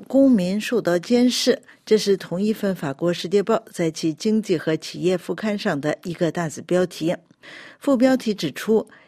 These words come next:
一个拥有五百万居民的城市宿迁市正在试验一个对个人和企业进行信用评估的体系。据说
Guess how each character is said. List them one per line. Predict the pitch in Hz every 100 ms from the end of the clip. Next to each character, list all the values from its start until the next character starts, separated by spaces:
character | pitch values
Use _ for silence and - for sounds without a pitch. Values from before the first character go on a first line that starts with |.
| -
一 | 226 233
个 | 247 233
拥 | - 269 262
有 | 220 208 -
五 | 196 220
百 | 247 190 165
万 | 190 185 165
居 | - 233
民 | 190 156 170
的 | 208
城 | 175 - 160 170
市 | 202 - 220 -
宿 | - - 185
迁 | 156 - 233 233
市 | - 254 - - -
正 | - 254 180
在 | 180 175 180
试 | 165 - 214
验 | 226 - _
一 | - 180
个 | 180 165
对 | 180 170
个 | 165 - 254
人 | 156 151
和 | 156 185
企 | 170 - 156
业 | 208 - - - -
进 | - 247
行 | - 180 180
信 | - 247 214
用 | 180 208 151
评 | - 156 190
估 | 208 233
的 | 208 170
体 | - -
系。 | - 190 - _ _ - - - -
据 | 277
说 | 220 - 262